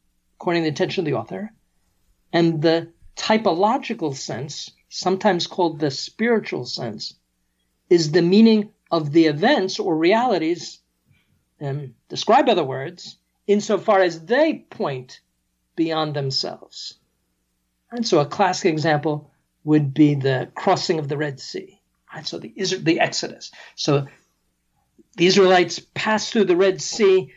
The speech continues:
through the miracle of Moses, um, and his staff parting the waters. And so they passed through the waters on, as on dry land, um,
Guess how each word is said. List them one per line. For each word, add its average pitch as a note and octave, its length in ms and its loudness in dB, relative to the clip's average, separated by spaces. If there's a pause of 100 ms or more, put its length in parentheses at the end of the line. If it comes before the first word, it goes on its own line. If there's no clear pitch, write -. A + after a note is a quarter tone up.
(200)
through F3 120 -4
the D#3 100 -2
miracle F#3+ 460 0
of D3+ 100 -4
Moses, F#3 480 0 (360)
um, C#3 280 -6
and - 80 -8
his C3+ 140 -4
staff F3 440 -2 (180)
parting F#3 340 0
the E3+ 60 -2
waters. D3+ 480 -4 (200)
And D3+ 160 -8
so E3+ 140 4
they D#3 220 2
passed G#3 500 -6
through G3 220 4
the F3 100 6
waters E3+ 720 2 (580)
on, D3 300 -6 (240)
as C#3+ 200 -2
on D#3 100 2
dry E3+ 220 2
land, G3+ 500 2 (960)
um, D#3 240 -12